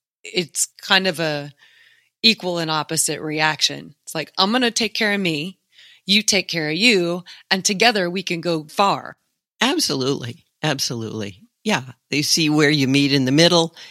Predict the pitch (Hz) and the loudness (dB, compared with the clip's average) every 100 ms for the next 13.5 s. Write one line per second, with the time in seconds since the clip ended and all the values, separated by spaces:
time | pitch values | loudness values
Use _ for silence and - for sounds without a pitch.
0 | - - 131 127 131 131 131 143 127 127 | -20 -4 -2 0 2 0 -2 -4 -4 -4
1 | 120 - _ _ _ _ - - 147 131 | -8 -12 _ _ _ _ -20 -16 -2 2
2 | 127 127 123 - _ - 143 135 131 123 | 6 4 2 -10 _ 0 2 4 2 4
3 | 131 127 135 - 165 156 139 151 127 139 | 4 6 6 6 8 8 8 6 6 0
4 | - - - - 139 131 123 131 _ _ | -2 -10 -12 -2 2 4 2 -4 _ _
5 | _ _ _ _ 143 135 131 135 139 147 | _ _ _ _ -2 0 0 0 4 4
6 | 143 135 - 180 180 123 120 117 _ - | 4 2 -2 0 2 2 0 -8 _ -20
7 | - _ - 143 143 135 127 - - _ | -20 _ -8 0 2 4 0 -2 -10 _
8 | - _ - - - _ _ 208 208 - | -20 _ -20 -20 -20 _ _ -2 0 0
9 | 262 269 185 196 - 151 - - 240 277 | 2 2 0 0 -2 -2 -2 -2 -2 -2
10 | - - - _ _ - - - - 113 | -4 -10 -16 _ _ -6 -4 -4 -4 -4
11 | 127 202 _ - 147 160 - _ - - | -6 -10 _ -8 -4 -4 -6 _ -20 -12
12 | - 131 - 160 147 139 139 131 131 123 | -4 -2 2 0 0 -2 -2 -2 -4 -4
13 | - - 131 135 - | -8 -8 -6 -6 -8